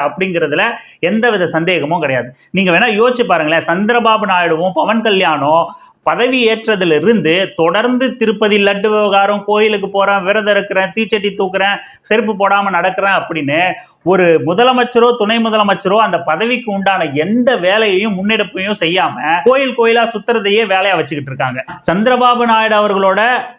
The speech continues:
கூட்டணியின் பேர்ல தான் பாஜகவோட ஆட்சி அமைஞ்சிருக்கு.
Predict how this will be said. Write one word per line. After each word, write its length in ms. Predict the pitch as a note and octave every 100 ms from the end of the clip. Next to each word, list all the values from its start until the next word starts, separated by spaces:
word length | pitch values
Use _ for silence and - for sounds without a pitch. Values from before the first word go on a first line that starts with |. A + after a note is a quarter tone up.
| -
கூட்டணியின் 640 | A#3+ B3+ C4+ B3 A#3 A3+ G3+
பேர்ல 280 | G#3 G3 F3+
தான் 200 | A3+ F3+
பாஜகவோட 720 | F3+ A#3 A#3+ A#3 G#3+ G3 F3 E3 C#3+ C#3
ஆட்சி 320 | D3 F#3+ - G3+
அமைஞ்சிருக்கு. 480 | F3 F#3+ D#3 -